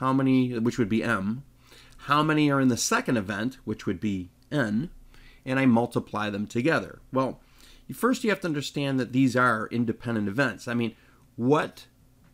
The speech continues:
shirt he wears is not going to affect what pants he wears. Now, we're assuming that all this goes together. He doesn't care what combination he wears. He doesn't care if he puts on the red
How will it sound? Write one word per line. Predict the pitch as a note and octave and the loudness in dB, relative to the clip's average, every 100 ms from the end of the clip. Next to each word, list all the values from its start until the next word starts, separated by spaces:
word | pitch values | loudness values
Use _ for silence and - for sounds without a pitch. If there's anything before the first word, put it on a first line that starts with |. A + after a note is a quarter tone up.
| _ _ _ _ - | _ _ _ _ -12
shirt | - - A#3+ B3 | -6 -2 0 0
he | G3+ | 0
wears | D#3 C3 A2+ G#2+ A2 A2 - - - _ _ _ _ _ _ _ _ _ _ _ _ _ | 4 4 4 2 0 -4 -8 -16 -20 _ _ _ _ _ _ _ _ _ _ _ _ _
is | B2 B2 | -4 2
not | C#3 C#3+ | 2 2
going | D3+ C#3+ C#3+ | 0 2 2
to | C3+ C#3+ | 2 0
affect | A#2 - B2+ B2 - | 0 0 0 0 -2
what | A#2 - | -4 -4
pants | - D3+ D3 | -4 -2 -2
he | - G#2 | -2 -4
wears. | F#2+ - - - - - - - - | -6 -10 -16 -20 -20 -20 -20 -12 -2
Now, | A#2+ A2 - - - _ _ _ _ | 0 0 -4 -12 -20 _ _ _ _
we're | A#2 G3 | 2 6
assuming | G#3+ - A3 A3 F#3+ | 6 4 0 2 2
that | E3 | 2
all | D3 D3 D3+ | 2 2 2
this | D3 C#3+ | 2 0
goes | - B2+ A#2 | 2 2 2
together. | - G2+ G2+ E2+ C#2 - - | -2 -2 -2 -4 -12 -14 0
He | E3+ | 2
doesn't | F#3+ D#3 C#3+ | 2 0 -2
care | - C#3+ C#3+ C#3 C#3+ | -2 -2 0 -2 -2
what | A#2 A#2+ - - _ - | -2 -4 -6 -20 _ -18
combination | - D3 D3 C3+ C3+ C3 - A#2+ | 0 2 4 6 6 4 2 2
he | B2 | 2
wears. | A#2+ B2+ A#2 G2+ | 4 4 4 4
He | C#3 | 0
doesn't | D#3 D#3 C3+ | 0 0 -2
care | D3+ C#3+ | 0 -2
if | C3+ | -2
he | B2+ | -4
puts | A2+ B2+ - | -2 -4 -2
on | C3 | -2
the | A#2 | 0
red | G#2+ B2 B2 A2 | 0 0 0 -2